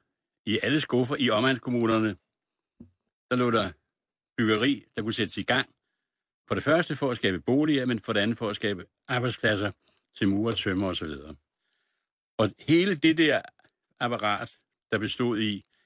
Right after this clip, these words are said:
at der skulle skabes boliger til alle dem, der boede for eksempel på Nørrebro, hvor jeg selv boede, det gjorde, at, øh, da jeg flyttede til Brøndby, så ville jeg godt være med til at løfte den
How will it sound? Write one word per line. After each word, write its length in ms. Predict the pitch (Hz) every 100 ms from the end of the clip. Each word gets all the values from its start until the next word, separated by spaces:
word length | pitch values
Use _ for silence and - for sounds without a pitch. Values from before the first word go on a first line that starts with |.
| -
at 100 | 104
der 80 | 95
skulle 140 | 113
skabes 360 | - 95 92 -
boliger 520 | 101 98 104 98 90 - _ _ _
til 60 | 104
alle 200 | 92 104
dem, 160 | 104 95
der 80 |
boede 280 | 101 95 92
for 100 | 95
eksempel 280 | 87 101 87
på 60 | 78
Nørrebro, 380 | 80 87 92 82
hvor 100 | 85
jeg 80 |
selv 160 | - 147
boede, 280 | 135 123 113 _ _ _ _ _ _ -
det 100 | 131
gjorde, 400 | 131 127 143 143 -
at, 200 | 113 104 -
øh, 240 | 110 101 85 _ _ _ _ _ _ -
da 60 |
jeg 140 | 107 110
flyttede 220 | 123 104
til 80 | -
Brøndby, 440 | 92 101 104 120 113 _ _ _ _ -
så 40 | 113
ville 120 | 110
jeg 80 | 101
godt 180 | 110 120
være 160 | 113
med 280 | 101 110 113 - _
til 120 | - 117
at 120 | 104
løfte 320 | 101 98 120
den 320 | - - 127